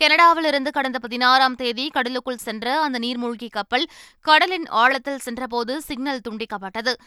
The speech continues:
இதையடுத்து கனடா, அமெரிக்க கடலோர காவல்படையினர் மாயமான நீர்மூழ்கி கப்பலை கப்பல்கள் மற்றும் விமானம் மூலம் தேடும் பணியில் தொடர்ந்து ஈடுபட்டனர். நீர்மூழ்கி கப்பலில் கொண்டு செல்லப்பட்ட ஆக்சிஜன்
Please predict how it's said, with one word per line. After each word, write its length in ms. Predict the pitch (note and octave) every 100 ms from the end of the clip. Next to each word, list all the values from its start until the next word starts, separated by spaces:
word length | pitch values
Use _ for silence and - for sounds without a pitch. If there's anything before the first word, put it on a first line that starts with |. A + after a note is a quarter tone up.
| _
இதையடுத்து 580 | A3 A#3+ B3+ B3 B3 D#4
கனடா, 460 | C#4+ A#3+ A#3+ A#3+ A#3+
அமெரிக்க 520 | - A3+ B3+ C4+ C4+
கடலோர 460 | A#3+ A#3 A#3+ A#3 A#3+ A#3
காவல்படையினர் 760 | A3+ A#3 A#3 A3+ A3 A3 C#4+ D#4
மாயமான 520 | A3 A3+ B3+ A#3+ C4 D#4
நீர்மூழ்கி 500 | B3+ C#4 C#4 A#3+ A#3+
கப்பலை 440 | A3 A3+ A3+ G#3+
கப்பல்கள் 480 | A3+ G#3+ A#3 A#3 A#3+
மற்றும் 440 | G#3+ G3+ - C4+ F3
விமானம் 460 | A3 B3+ C4 B3+
மூலம் 320 | A3 A3 B3
தேடும் 340 | D4 B3+ B3+ A#3
பணியில் 380 | G#3+ G3+ A3+ C#4
தொடர்ந்து 400 | A#3 A3+ B3 B3
ஈடுபட்டனர். 680 | F#3+ F#3+ F#3+ F#3 G3+ A#3 - - - -
நீர்மூழ்கி 580 | B3+ D#4+ G#4 F#4+ E4 D#4
கப்பலில் 460 | C#4+ C4+ C#4+ C#4+ D4
கொண்டு 280 | C4 B3 C4+
செல்லப்பட்ட 80 | C4 A#3+ A#3 A3+
ஆக்சிஜன் 640 | C4 C4 - - A#3+ C#4